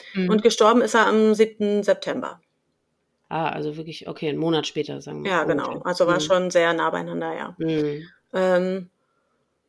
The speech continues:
Speaker 2: genau, man, also man muss dazu sagen, wir hatten an dem Tag, wo mein Vater mich dann abends angerufen hat, hatten, waren mein Mann und ich gerade dabei, das Auto vollzuladen, weil wir in der Nacht in den Urlaub fahren wollten.
Speaker 1: Ja.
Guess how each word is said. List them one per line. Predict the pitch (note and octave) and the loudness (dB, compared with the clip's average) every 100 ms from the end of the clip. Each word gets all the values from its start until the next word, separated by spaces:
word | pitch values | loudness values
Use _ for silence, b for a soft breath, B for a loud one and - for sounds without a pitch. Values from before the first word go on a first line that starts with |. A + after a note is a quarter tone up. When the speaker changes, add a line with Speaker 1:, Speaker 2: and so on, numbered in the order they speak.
| _ _ _ _ _ | _ _ _ _ _
Speaker 2:
genau, | G#3 G#3 E3+ D3 | 0 2 2 2
man, | D#3+ F3 - | 2 0 2
also | F3+ F3+ F3+ F3+ F3+ - _ _ - | 4 8 8 8 4 -12 _ _ -6
man | G3 G#3 | 0 0
muss | A3 | 4
dazu | G#3+ B3+ | 2 4
sagen, | A#3+ A#3 A3+ A3+ | 2 4 2 2
wir | G#3+ G#3+ | 2 2
hatten | A3 A3 | 0 -2
an | F#3+ G#3 | -2 0
dem | G#3 G3+ G#3+ G#3+ G#3 | 2 2 0 -4 -6
Tag, | G#3+ G#3+ G#3+ | -2 -2 -2
wo | G#3 | -6
mein | G3+ | -6
Vater | G3+ G#3 G#3+ | -2 0 0
mich | G#3 | 0
dann | G3 | 0
abends | F3+ F#3+ - | 0 -2 0
angerufen | A#3+ A#3+ F#3 F3+ G3 | 2 2 0 -4 -4
hat, | A3 | -2
hatten, | G#3+ - - | -2 -2 -8
waren | - F3+ G3 G#3 | -12 -2 0 2
mein | G3+ | 0
Mann | G3+ G#3+ | 2 0
und | G#3+ | 0
ich | B3 - | -2 2
gerade | G#3+ A3 | 2 4
dabei, | G#3+ G#3 G3+ | 4 4 6
das | G3+ G3 | 4 4
Auto | G#3 B3+ G3 | 0 4 2
vollzuladen, | E3 E3+ E3 F#3 E3 D3+ - A#3 G#3 | 4 2 4 2 2 4 2 -2 2
weil | F#3+ | 2
wir | F#3+ G3 G3 | 4 4 4
in | |
der | G3+ G3 | 4 2
Nacht | F#3+ - | 0 -2
in | F3 | -2
den | F3+ | 0
Urlaub | F#3+ D#3 - | 2 0 0
fahren | - D3 D#3 | -6 -6 -2
wollten. | - C#3 A3+ F3+ | -2 -2 -6 -4
Speaker 1:
Ja. | E3+ D#3+ C#3+ | -6 -8 -16